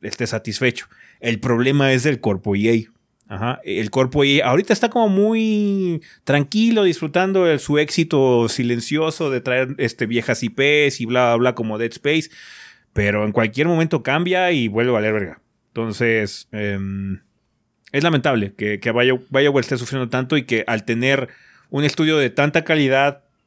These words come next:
con I Ps tan importantes como las que tiene este, este grupo de desarrolladores, las estén desperdiciando y les esté costando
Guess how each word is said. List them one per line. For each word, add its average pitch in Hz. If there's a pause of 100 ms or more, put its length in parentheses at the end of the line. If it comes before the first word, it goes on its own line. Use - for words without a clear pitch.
(200)
con 113
I 147
Ps 147
tan 165
importantes 156
como 131
las 123
que 123
tiene 139 (220)
este, 135 (100)
este 123
grupo 139
de 123
desarrolladores, 110 (1160)
las 104
estén 123
desperdiciando 156
y 156
les 127
esté 127
costando 139